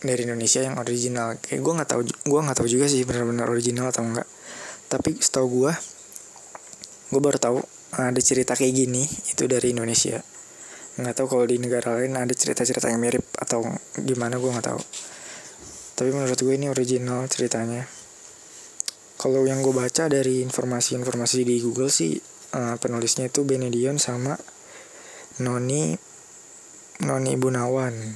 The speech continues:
Maaf ya kalau penyebutannya salah. Jadi genre filmnya ini horror komedi. Eh, unik, cukup unik menurut gue karena horror digabungnya sama komedi.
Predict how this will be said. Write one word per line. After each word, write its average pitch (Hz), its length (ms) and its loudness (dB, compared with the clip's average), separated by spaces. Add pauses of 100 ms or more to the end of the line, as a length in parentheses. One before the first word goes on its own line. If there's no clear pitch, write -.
(1300)
Maaf 123 240 0
ya - 80 2
kalau 117 400 2
penyebutannya 120 560 -4
salah. 120 320 -2 (1120)
Jadi 139 240 2
genre 143 320 0
filmnya 127 400 0
ini 147 160 0
horror 135 320 0
komedi. 123 480 -2 (2250)
Eh, 131 120 -2 (120)
unik, 139 320 -2
cukup 123 240 2
unik 127 240 -2
menurut 123 240 0
gue 127 240 0 (240)
karena 123 320 -6 (720)
horror 135 320 0
digabungnya 127 960 -2
sama 123 240 0
komedi. 117 320 0